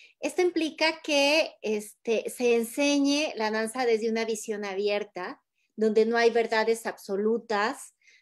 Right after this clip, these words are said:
donde, donde se le permita al estudiante apropiarse del material y transformarlo en función de la corporalidad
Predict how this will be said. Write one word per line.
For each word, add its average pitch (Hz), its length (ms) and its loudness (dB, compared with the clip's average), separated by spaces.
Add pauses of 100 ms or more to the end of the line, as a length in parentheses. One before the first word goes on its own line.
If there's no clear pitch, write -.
donde, 220 640 6
donde 220 420 4
se 240 200 0
le 220 120 6
permita 240 440 -2
al 285 80 -4
estudiante 226 680 -2
apropiarse 247 1400 0 (300)
del 202 240 4
material 208 800 0
y 226 160 -6
transformarlo 226 880 2
en 240 100 2
función 262 520 -2
de 254 100 2
la 208 160 0
corporalidad 180 760 -4